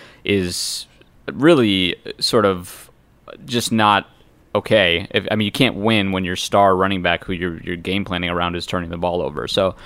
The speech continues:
um, unfortunate loss if you're a Cowboys fan, but there's definitely some questions that need to be answered. And like you said, Durgan, I think,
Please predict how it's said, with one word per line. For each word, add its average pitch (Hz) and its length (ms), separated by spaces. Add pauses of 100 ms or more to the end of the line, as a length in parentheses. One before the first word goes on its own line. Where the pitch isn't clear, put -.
(360)
um, 107 560 (240)
unfortunate 170 640
loss 113 400
if 147 120
you're 110 160
a 98 60
Cowboys 120 460
fan, 135 380 (480)
but 107 220
there's 113 160
definitely 165 360
some 156 140
questions 123 440
that 107 160
need 104 140
to 104 60
be 98 180
answered. 92 560
And 92 320
like 110 220
you 123 80
said, 117 220
Durgan, 98 340
I 92 80
think, 110 440